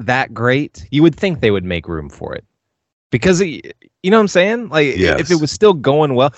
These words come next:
Speaker 1: they, they've done that for the other shows. They would have their new release, and then they would still have Hardwick afterwards,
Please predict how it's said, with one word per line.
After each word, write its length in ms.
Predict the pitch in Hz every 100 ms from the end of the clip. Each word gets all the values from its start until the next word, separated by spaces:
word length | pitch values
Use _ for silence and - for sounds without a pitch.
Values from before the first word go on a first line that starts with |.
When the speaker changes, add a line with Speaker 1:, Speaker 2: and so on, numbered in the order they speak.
| -
Speaker 1:
they, 80 | 180
they've 240 | 165 180 160
done 160 | 185
that 160 | 208 165
for 80 | 147
the 140 | 117
other 140 | 110 107
shows. 460 | - 90 127 - -
They 100 | 113
would 120 | 113
have 200 | 117 117
their 140 | 110
new 260 | 101 104 107
release, 540 | 104 98 101 101 101
and 140 | 92 90
then 100 | 95
they 100 | 90
would 140 | 87
still 180 | - 92
have 140 | 85
Hardwick 480 | 78 90 87 82 76 -
afterwards, 680 | 78 78 90 - 62 -